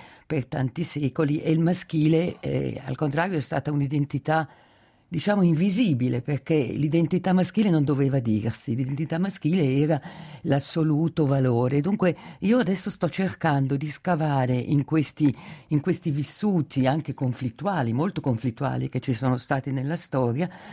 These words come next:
perché sento il bisogno, lo sento veramente anche nell'incontrare le persone, di liberare questo femminile dalle gabbie, perché è una ricchezza per tutti.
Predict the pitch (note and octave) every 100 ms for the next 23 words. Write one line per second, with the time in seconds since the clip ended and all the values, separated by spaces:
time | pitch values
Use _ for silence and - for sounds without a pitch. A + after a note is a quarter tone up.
0 | - - F3+ A3 - - F3 D3 A2+ C3+
1 | B2 - - C#3 - F3 F3 D#3+ E3 D3
2 | C3+ C3 B2 B2 - - - F#2 E3+ -
3 | A#3 G#3+ D#3+ D#3+ E3 F3 D3+ C#3+ C#3 D3
4 | D3 C3+ C3 C3+ C3+ B2+ D3 D#3 C#3+ C3+
5 | E3 C#3 - C3+ B2+ E3 D#3 F3 F#3+ F3+
6 | F3+ F3+ D3 C#3+ C#3 B2+ C#3+ C#3 C#3 C#3+
7 | C3+ A#2+ C3 - - - C#3 C3+ C#3 C#3
8 | B2+ A#2 D3 C#3+ C#3+ C#3 C#3 C3+ - C3+
9 | D3+ C#3 A#2 - B2 - -